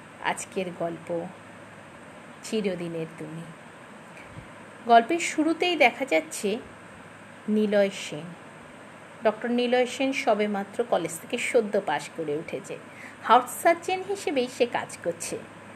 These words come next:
বন্ধুদের সাথে তার ভীষণ ভাব ভালোবাসার, হৃদ্যতার সম্পর্ক। তবে প্রেম ভালোবাসা এখনো মনে হয়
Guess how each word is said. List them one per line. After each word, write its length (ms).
বন্ধুদের 500
সাথে 280
তার 220
ভীষণ 520
ভাব 320
ভালোবাসার, 600
হৃদ্যতার 460
সম্পর্ক। 720
তবে 320
প্রেম 280
ভালোবাসা 600
এখনো 400
মনে 260
হয় 220